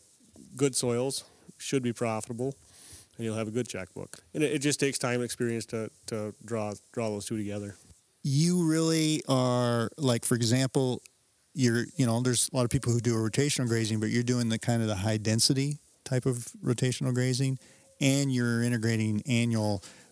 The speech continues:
Speaker 2: well, I was calling them cover crops, but you're, it, you call, uh, what was it, annual,
Speaker 1: Annual.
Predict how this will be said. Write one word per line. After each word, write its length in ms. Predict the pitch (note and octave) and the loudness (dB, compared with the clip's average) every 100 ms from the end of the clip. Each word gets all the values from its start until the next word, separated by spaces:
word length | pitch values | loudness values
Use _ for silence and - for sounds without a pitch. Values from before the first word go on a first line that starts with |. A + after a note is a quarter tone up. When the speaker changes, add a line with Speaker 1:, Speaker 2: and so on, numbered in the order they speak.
| - | 0
Speaker 2:
well, 240 | A2+ G#2+ | 2 2
I 140 | - D3 | 0 2
was 140 | C#3+ | 2
calling 260 | B2 A#2 A#2+ | 0 0 0
them 120 | G#2+ | 0
cover 280 | - C#3+ B2 | 2 0 0
crops, 400 | - G#2 G2+ - | 0 0 0 -4
but 120 | A#2+ | -6
you're, 180 | B2 C3+ | -4 -4
it, 240 | B2 B2 - | -2 -4 -2
you 300 | A#2+ A#2 A#2 | -4 -2 -2
call, 360 | B2+ A2 A2 D#3 D3 | 0 0 -2 -8 -6
uh, 260 | G#2+ G#2 G#2+ | -4 -4 -4
what 160 | A#2+ G#2+ | -6 -4
was 100 | G#2 | -4
it, 100 | - | -2
annual, 600 | A#2 A#2+ A2+ G#2+ G#2 | 2 2 2 0 -2
Speaker 1:
Annual. 40 | G2+ | -4